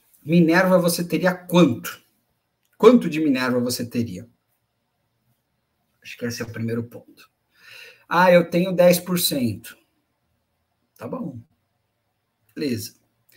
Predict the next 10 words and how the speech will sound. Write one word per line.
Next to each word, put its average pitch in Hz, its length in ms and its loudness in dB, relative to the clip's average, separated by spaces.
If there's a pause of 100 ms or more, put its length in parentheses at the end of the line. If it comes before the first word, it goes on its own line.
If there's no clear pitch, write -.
(360)
Eu 165 120 0
tenho 185 320 -2
vinte 175 540 2
por 123 220 -8
cento. 98 600 -10 (2000)
Eu 127 120 -8
tenho 185 320 -6
trinta 240 560 4
por 117 200 -6
cento. - 580 -14